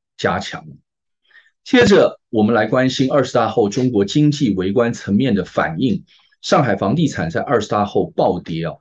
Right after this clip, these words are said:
有媒体报道指出，因为刘嘉玲居住而声名大噪的上海华生夏都苑啊，上个月售价还有六千万人民币，如今降到不到三千六百万人民币，房价大跌。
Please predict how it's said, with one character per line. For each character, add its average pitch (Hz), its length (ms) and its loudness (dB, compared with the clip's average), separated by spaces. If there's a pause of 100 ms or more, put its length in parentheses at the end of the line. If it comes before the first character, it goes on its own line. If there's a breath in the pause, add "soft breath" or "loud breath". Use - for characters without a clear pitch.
(140)
有 107 180 2
媒 101 200 4
体 202 160 -2
报 110 200 0
道 92 140 0
指 95 160 -8
出， 92 340 -8 (300 soft breath)
因 131 160 4
为 113 320 4
刘 104 200 2
嘉 143 220 2
玲 104 220 2
居 117 160 -2
住 110 220 -2
而 95 160 0
声 127 200 0
名 101 220 -2
大 113 220 0
噪 101 220 0
的 85 120 -6
上 113 260 0
海 78 180 -4
华 98 280 -2
生 156 280 -2
夏 123 280 -2
都 120 320 -6
苑 170 300 2
啊， - 80 -20 (400 loud breath)
上 147 220 0
个 117 60 0
月 120 140 4
售 107 220 0
价 98 180 -2
还 101 140 -8
有 92 120 0
六 156 240 4
千 107 280 -2
万 92 180 0
人 85 140 -4
民 90 280 -4
币， 101 220 -8 (280 soft breath)
如 101 180 -4
今 123 420 -2
降 107 300 -2
到 92 320 -4
不 98 100 -4
到 95 400 -2
三 131 320 0
千 123 340 -4
六 127 180 2
百 - 180 -8
万 92 180 -2
人 82 100 -4
民 87 240 -4
币， 85 220 -12 (280 soft breath)
房 92 240 -6
价 95 260 -4
大 - 260 -6
跌。 - 320 -16